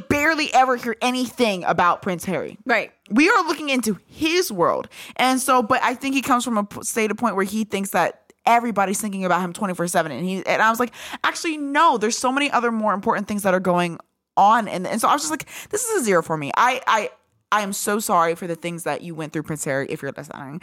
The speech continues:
Speaker 1: I, like,
Speaker 2: <laughs>
Speaker 1: and, like, you can be on this podcast.
Speaker 2: Yeah.
Speaker 1: But I was just like, "I, I'm so sorry for the things that you went through, and we all go through really hard things, and it doesn't make it justifiable that people get to take what you've been through and ruin it and make it worse and make trauma so hard for you to heal from.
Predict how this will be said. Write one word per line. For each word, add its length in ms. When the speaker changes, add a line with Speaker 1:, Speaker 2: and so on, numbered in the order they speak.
Speaker 1:
I, 320
like, 100
Speaker 2:
<laughs> 0
Speaker 1:
and, 220
like, 180
you 60
can 100
be 80
on 80
this 100
podcast. 420
Speaker 2:
Yeah. 120
Speaker 1:
But 140
I 60
was 100
just 100
like, 160
"I, 240
I'm 100
so 160
sorry 220
for 80
the 60
things 100
that 80
you 80
went 160
through, 160
and 100
we 80
all 160
go 140
through 160
really 220
hard 280
things, 280
and 140
it 80
doesn't 220
make 160
it 60
justifiable 520
that 200
people 240
get 200
to 320
take 220
what 120
you've 160
been 180
through 280
and 440
ruin 300
it 200
and 120
make 120
it 220
worse 420
and 200
make 260
trauma 400
so 240
hard 240
for 100
you 140
to 60
heal 240
from. 280